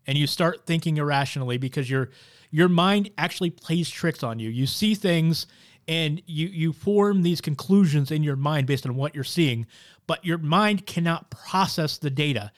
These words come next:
You can only pick out certain plays that support your position, but your mind is not actually seeing every single play,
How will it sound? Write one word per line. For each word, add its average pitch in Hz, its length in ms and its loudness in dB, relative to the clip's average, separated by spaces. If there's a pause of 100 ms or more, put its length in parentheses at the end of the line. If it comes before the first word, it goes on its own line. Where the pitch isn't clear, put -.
(280)
You 160 140 2
can 196 160 4
only 190 180 4
pick 202 320 -4
out 175 220 -2
certain 170 260 -4
plays 143 580 0 (440)
that 156 160 -4
support 202 540 -2
your 175 100 -2
position, 139 720 -2 (720)
but - 180 -4
your 180 160 4
mind 180 420 4
is 147 220 -4
not 160 300 2
actually 156 480 -2
seeing 151 420 -2
every 151 220 -2
single 143 320 -2
play, 175 400 -2